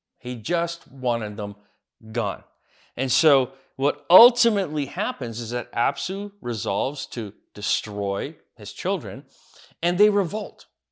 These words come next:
And in revolting, you have this chaos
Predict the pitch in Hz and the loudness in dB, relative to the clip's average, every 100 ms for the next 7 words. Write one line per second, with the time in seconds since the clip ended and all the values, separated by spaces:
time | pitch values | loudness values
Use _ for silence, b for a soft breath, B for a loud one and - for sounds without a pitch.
0 | _ _ 147 165 - 196 233 240 220 - | _ _ 0 0 6 6 8 4 -2 -4
1 | 147 156 135 165 226 226 120 101 107 b | 4 4 6 6 6 6 -2 -6 -8 b
2 | b b 139 135 156 143 143 - - - | b b -8 -4 -4 -4 -6 -6 -10 -12
3 | 185 202 175 107 110 - - | -2 0 2 2 0 -2 -6